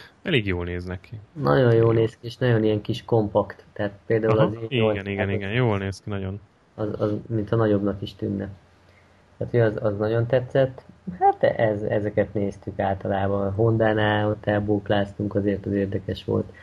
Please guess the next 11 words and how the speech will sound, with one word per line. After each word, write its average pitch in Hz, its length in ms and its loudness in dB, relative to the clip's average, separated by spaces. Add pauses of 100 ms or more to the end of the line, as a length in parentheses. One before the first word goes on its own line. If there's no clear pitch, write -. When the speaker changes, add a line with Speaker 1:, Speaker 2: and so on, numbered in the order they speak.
(320)
Speaker 2:
Suzuki-nak 107 500 2
mondom, 104 340 2
rápróbáltam 101 760 2
erre 101 260 0
az 101 160 0
új 101 260 0 (400)
ezres 101 380 -2
Naked-jére, 101 720 2
meg, 101 260 2 (540)
meg, 101 520 2
ö, 101 520 4